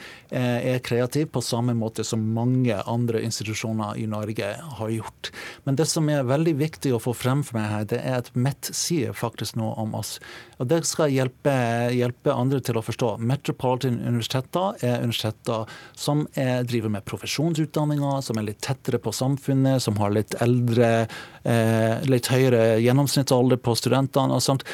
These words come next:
Så det sier veldig, veldig masse for de som kjenner til de internasjonale vaner når det gjelder navnevalg på universiteter.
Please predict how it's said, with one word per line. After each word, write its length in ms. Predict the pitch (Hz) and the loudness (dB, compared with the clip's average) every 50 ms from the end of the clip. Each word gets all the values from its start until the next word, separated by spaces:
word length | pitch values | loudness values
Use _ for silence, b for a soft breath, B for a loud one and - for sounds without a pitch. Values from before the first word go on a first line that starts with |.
| B B B - | B B B 0
Så 100 | - 151 | 2 4
det 120 | 160 151 | 4 4
sier 240 | - - 180 180 160 | 4 4 4 4 4
veldig, 560 | 135 123 120 120 135 170 190 202 185 156 147 | 4 4 2 4 4 6 6 6 6 4 6
veldig 240 | 131 156 156 143 139 | 6 6 6 6 6
masse 420 | 135 139 156 - - - 147 127 110 | 6 4 4 2 2 2 4 2 2
for 120 | - - 127 | 4 2 0
de 240 | 113 120 131 135 131 | 2 4 4 4 4
som 260 | - - - 123 120 | 2 2 2 2 2
kjenner 560 | 117 - - 127 127 143 147 143 127 117 113 - | 2 2 2 2 4 4 4 4 4 2 0 -2
til 360 | - - - 139 131 123 117 | -2 0 2 4 4 4 2
de 240 | 104 120 113 117 113 | 2 2 0 2 2
internasjonale 960 | 117 120 - 123 120 117 110 - - 110 104 104 107 107 107 107 107 113 113 113 | 0 0 0 0 0 0 0 0 -2 0 0 0 0 0 0 0 0 0 0 0
vaner 480 | 110 104 104 110 117 127 131 113 104 104 | 0 0 0 0 0 2 0 0 0 -2
når 140 | 110 110 107 | -2 -4 -4
det 100 | 113 113 113 | -4 -2 -2
gjelder 240 | 110 107 110 110 110 | -2 -2 0 0 -2
navnevalg 720 | 113 113 107 110 110 123 120 117 107 107 101 104 107 - | -2 -2 -2 -2 0 0 0 0 0 -2 -2 -4 -6 -8
på 160 | - 113 110 113 117 | -6 -6 -4 -4 -4
universiteter. 720 | 107 104 - - - 104 101 _ - - - - - | -4 -6 -6 -8 -8 -10 -12 _ -14 -16 -14 -14 -16